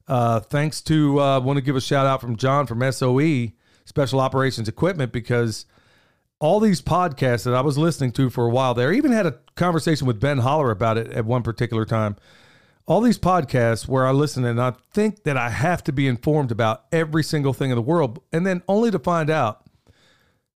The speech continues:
that many of these podcasts are really just giving you the same thing. So I've kinda whittled that down because the nature of the work I do, by and large, I'm not talking to anybody all day, so I'm educating myself,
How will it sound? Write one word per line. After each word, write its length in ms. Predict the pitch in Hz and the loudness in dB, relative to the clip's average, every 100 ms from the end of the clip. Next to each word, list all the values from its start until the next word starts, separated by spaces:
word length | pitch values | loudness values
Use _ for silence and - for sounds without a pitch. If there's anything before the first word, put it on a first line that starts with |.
| _ - | _ -2
that 120 | 143 | 2
many 260 | 175 262 | 4 4
of 80 | 254 | 4
these 180 | 190 170 | 2 0
podcasts 880 | - 180 185 - 123 110 110 - - - | 0 0 0 -2 0 0 -2 -6 -16 -4
are 140 | 147 | -2
really 420 | 147 262 349 277 143 | 0 2 4 2 0
just 460 | - 196 - 165 | 0 0 0 -2
giving 280 | 156 185 160 | 2 4 4
you 120 | 160 | 2
the 100 | 127 | 0
same 300 | 117 160 147 | 0 -2 -2
thing. 240 | 175 233 170 | 0 0 0
So 160 | 160 | 0
I've 120 | 143 | -2
kinda 220 | - 190 135 | -2 -2 -2
whittled 420 | 113 202 220 180 | 0 2 2 0
that 260 | 196 185 156 | -2 -2 -2
down 420 | 135 110 110 120 _ _ _ _ _ _ _ _ - | -2 0 -2 -6 _ _ _ _ _ _ _ _ -6
because 300 | 262 202 170 | 0 0 0
the 80 | |
nature 340 | 170 214 214 190 | 0 0 0 0
of 80 | 147 | 0
the 60 | |
work 260 | 135 180 175 | 0 0 0
I 100 | 135 | -2
do, 320 | 117 123 120 | 2 0 0
by 420 | 135 - 156 196 | -6 -4 0 2
and 100 | 165 | 2
large, 420 | 170 202 147 110 - | 2 2 0 -4 -4
I'm 120 | 139 | -2
not 180 | 180 - | -2 0
talking 320 | 170 196 143 | 0 0 -2
to 100 | 117 | -2
anybody 380 | 127 113 117 120 | -2 0 0 2
all 140 | 113 | 0
day, 220 | 113 151 123 | 0 0 0
so 160 | 131 | -2
I'm 120 | 120 139 | -2 -2
educating 500 | 165 147 127 107 107 | -2 -2 -2 -2 -2
myself, 540 | 98 - 104 82 | -4 -4 -6 -6